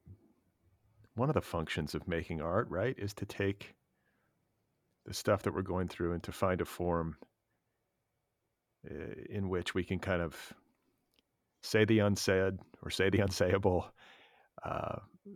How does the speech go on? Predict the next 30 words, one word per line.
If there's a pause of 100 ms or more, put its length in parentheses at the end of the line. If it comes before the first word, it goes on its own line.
(200)
find
kind
of
like
a
repository
for
these
difficult
emotions
that
you
can't (520)
maybe (800)
act
out
or
perform, (120)
like,
in
the
pickup
line
at
school
or, (120)
<laughs>
you
know,
whatever,